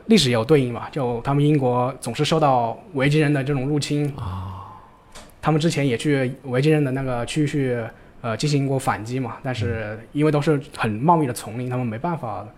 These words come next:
Speaker 1: 就是完全把敌人给清除出去。
Speaker 2: 嗯，很多文学作品或者是这种世界观的设定都是与这个历史息息相关的。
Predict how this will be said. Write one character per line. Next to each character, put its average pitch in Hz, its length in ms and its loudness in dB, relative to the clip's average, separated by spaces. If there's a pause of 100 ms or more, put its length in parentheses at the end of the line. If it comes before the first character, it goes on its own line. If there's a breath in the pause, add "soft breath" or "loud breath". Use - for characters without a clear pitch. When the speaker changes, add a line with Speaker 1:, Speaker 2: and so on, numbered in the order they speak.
(300 soft breath)
Speaker 1:
就 123 100 -10
是 117 120 -4
完 113 200 -2
全 165 160 4
把 123 80 2
敌 113 100 -6
人 120 140 -2
给 107 80 -2
清 - 160 -2
除 131 80 2
出 123 100 -2
去。 - 200 -10 (240)
Speaker 2:
嗯， 104 580 -4 (400)
很 113 180 -2
多 156 140 4
文 151 160 4
学 156 140 2
作 156 120 4
品 117 220 -2 (160)
或 123 180 2
者 107 80 4
是 113 140 -4
这 117 160 0
种 90 180 -6 (420 loud breath)
世 - 260 -2
界 113 120 4
观 117 220 0
的 120 80 0
设 123 180 0
定 113 200 -2
都 135 240 2
是 117 380 0
与 92 200 -4
这 113 100 -4
个 117 120 -4
历 123 120 -2
史 - 200 -6
息 110 200 -4
息 113 140 -4
相 110 220 -6
关 101 260 -2
的。 - 140 -8